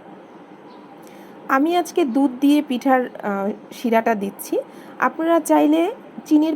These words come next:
পাতলা শিরা করেও কিন্তু এই পিঠাগুলো শিরার মধ্যে ভেজাতে পারবেন। তবে শিরাটা কিন্তু মোটেও যেন, আহ, ঘন না হয়, জিলাপি শিরার মতো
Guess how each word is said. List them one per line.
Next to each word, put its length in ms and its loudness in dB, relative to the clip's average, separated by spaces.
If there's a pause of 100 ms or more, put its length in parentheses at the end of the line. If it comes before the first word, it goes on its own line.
পাতলা 340 2
শিরা 320 4
করেও 320 4
কিন্তু 320 0 (120)
এই 180 -2
পিঠাগুলো 500 -2 (400)
শিরার 320 2
মধ্যে 320 -2 (120)
ভেজাতে 380 0
পারবেন। 420 -4 (3000)
তবে 180 2
শিরাটা 440 2
কিন্তু 300 0
মোটেও 480 4
যেন, 220 2
আহ, 120 2 (720)
ঘন 300 2
না 200 4
হয়, 280 0
জিলাপি 440 2
শিরার 360 0
মতো 280 0